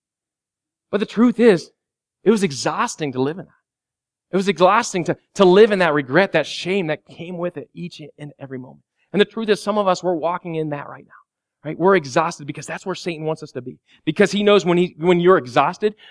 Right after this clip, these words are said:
you're easier to fight with. You're easier to, to win that battle against, right? And he's come to seek, kill, and destroy us, and he uses lies to do it. And the bad thing is, too many times we fall into this trap.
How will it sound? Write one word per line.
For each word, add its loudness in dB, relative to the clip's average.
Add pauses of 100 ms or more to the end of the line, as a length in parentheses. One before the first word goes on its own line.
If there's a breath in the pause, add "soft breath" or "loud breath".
(120)
you're 4
easier -2
to 0
fight -4
with. -20 (520)
You're 6
easier 2
to, -6
to 0
win 2
that 0
battle 0
against, -16
right? -20 (300)
And -2
he's -2
come 2
to -6
seek, -4 (200)
kill, 4
and -6
destroy -4
us, -4
and -10
he -6
uses -4
lies -2 (320)
to -12
do -18
it. -20 (1200)
And -4
the -2
bad 2
thing -4
is, -2
too -6
many 0
times -6
we -8
fall -4
into -12
this -20
trap. -20